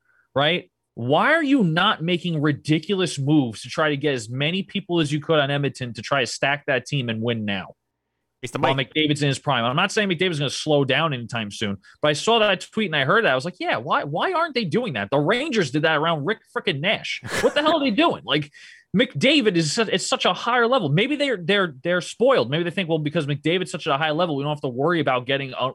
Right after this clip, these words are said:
Speaker 1: all these other high level players." But you gotta help him out too. He can't do everything with Draisaitl alone.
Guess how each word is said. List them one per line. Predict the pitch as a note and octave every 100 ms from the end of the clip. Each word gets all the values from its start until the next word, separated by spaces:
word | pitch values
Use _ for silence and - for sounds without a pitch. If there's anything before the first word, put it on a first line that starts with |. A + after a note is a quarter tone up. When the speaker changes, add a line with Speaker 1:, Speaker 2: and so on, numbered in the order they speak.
| -
Speaker 1:
all | C3+ C#3
these | C3+ -
other | C3+ C3+ A#2+
high | C#3 C#3
level | B2 A#2
players." | A3 B3 D#3+
But | F3 - _ _ _ _ _ -
you | G#3+
gotta | C#4
help | E3+ A3+ D3+
him | F3
out | D#3+ -
too. | C4+
He | E3+
can't | - G3+ F3+
do | D#3+
everything | F#3+ E3+
with | C3+
Draisaitl | G#2+ C3 D#3 D#3 C3+
alone. | G#2 A#2 D#3+ A2